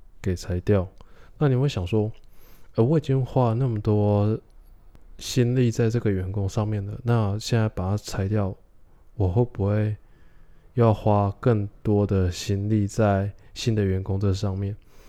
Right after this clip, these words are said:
我必须要讲，就是你不把你这个员工裁掉的话，你会浪费更多心力在烂员工身上，那你的企业平衡就会倒向一边。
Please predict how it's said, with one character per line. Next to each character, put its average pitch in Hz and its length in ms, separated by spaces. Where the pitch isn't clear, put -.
我 113 100
必 139 160
须 127 100
要 120 160
讲， 87 240
就 104 140
是 98 340
你 101 360
不 135 180
把 95 220
你 113 160
这 117 140
个 110 80
员 95 180
工 101 160
裁 95 220
掉 107 140
的 95 60
话， 101 300
你 98 180
会 101 540
浪 101 200
费 101 180
更 104 220
多 92 220
心 95 320
力 104 160
在 98 320
烂 101 220
员 87 180
工 87 220
身 85 220
上， 95 200
那 127 140
你 98 220
的 92 420
企 - 260
业 117 140
平 95 240
衡 90 200
就 101 260
会 95 480
倒 82 160
向 92 320
一 110 180
边。 87 180